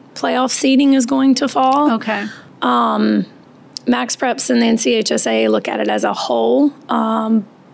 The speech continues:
Speaker 1: but I think it builds. Like, I don't think you want,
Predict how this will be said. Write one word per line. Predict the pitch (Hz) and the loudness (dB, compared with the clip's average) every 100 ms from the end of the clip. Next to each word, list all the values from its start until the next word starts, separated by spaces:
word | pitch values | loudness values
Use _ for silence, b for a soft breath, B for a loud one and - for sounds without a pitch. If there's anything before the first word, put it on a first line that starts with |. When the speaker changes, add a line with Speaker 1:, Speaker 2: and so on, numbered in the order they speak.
| - - - - - - - | -20 -20 -20 -20 -20 -20 -8
Speaker 1:
but | - 262 | -4 -2
I | 277 | 0
think | 339 320 | 0 0
it | 254 | 0
builds. | 202 294 226 180 - | 0 0 0 -4 -2
Like, | 226 220 233 - B B B B B | -2 -2 -4 -10 B B B B B
I | - | -4
don't | 277 | 0
think | 285 269 | 2 2
you | 277 254 | 2 2
want, | 254 247 - | 0 -2 -8